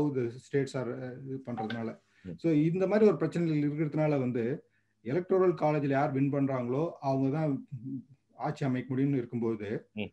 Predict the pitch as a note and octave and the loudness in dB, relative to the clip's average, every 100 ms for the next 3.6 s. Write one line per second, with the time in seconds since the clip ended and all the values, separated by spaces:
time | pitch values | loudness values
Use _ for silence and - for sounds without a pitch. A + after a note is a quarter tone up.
0 | _ D#3 F#3+ G#3+ E3 D#3+ D#3+ D3 D#3+ C#3+ | _ -2 0 0 0 -2 -4 -2 2 2
1 | B2+ A2 A2 G#2+ G#2+ - _ _ _ _ | 2 0 -2 -4 -8 -10 _ _ _ _
2 | - A2+ G#2+ G#2+ C3 _ - D3 C#3 C#3 | -12 -8 -6 -8 -12 _ -10 -4 0 0
3 | C#3 D3 D#3 D#3+ C#3 D#3+ | 0 0 0 2 2 2